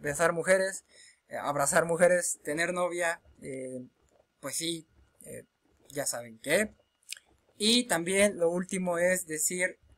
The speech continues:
queda entonces demostrado. Es de las cosas más bellas que he hecho en mi vida. Ah, y también crear física y Feynman. Pero bueno, eh,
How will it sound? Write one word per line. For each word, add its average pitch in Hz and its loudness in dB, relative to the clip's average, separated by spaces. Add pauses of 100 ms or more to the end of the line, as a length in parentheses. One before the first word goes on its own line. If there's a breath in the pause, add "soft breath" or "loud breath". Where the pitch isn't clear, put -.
queda 175 6
entonces 156 -6
demostrado. 131 -10
Es 147 -8
de 143 -4
las 123 -4
cosas 160 -4
más 156 0
bellas 156 -6
que - -16
he - -10
hecho 143 -12
en 135 -12
mi 127 -12
vida. 127 -10 (440)
Ah, 220 4
y 214 0
también 170 -2
crear 160 0
física - -8
y 123 -6
Feynman. 147 -2 (760 loud breath)
Pero 214 8
bueno, 220 8
eh, 196 10